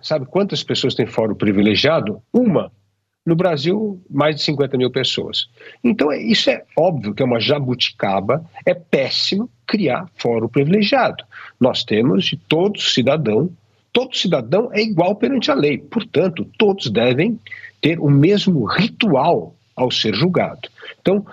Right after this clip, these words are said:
e aí vem um outro ponto. Qual é a outra perversidade do fórum privilegiado?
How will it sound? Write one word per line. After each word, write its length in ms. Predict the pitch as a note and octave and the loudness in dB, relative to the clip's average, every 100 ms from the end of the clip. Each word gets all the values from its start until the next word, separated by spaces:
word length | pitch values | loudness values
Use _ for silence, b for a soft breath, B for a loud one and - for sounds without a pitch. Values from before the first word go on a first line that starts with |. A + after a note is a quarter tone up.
| B B B | B B B
e 120 | G#3+ | 2
aí 320 | G#3 B3 C4 - | 4 2 -4 -4
vem 160 | E3 | -2
um 140 | A3+ G#3+ | 0 0
outro 200 | B3+ G#3+ | 0 -2
ponto. 380 | E3 A2+ A2 - | -2 -2 -2 -4
Qual 300 | - B3+ B3+ | -2 0 0
é 80 | |
a 240 | F3 C#3 D3 | 0 0 2
outra 320 | F#3 A#3+ F#3 | 2 0 -4
perversidade 1200 | - - A3 G3 C#3 F3+ - - A2+ A#2 C#3+ C#3+ | -2 0 0 0 0 0 0 -4 -2 -2 -2 -2
do 120 | C#3+ C3 | -2 -2
fórum 360 | - B2 B2+ | 0 0 0
privilegiado? 840 | A#2+ B2 B2 C3 C3+ B2+ F2+ D#2 | -2 0 2 0 2 0 0 -6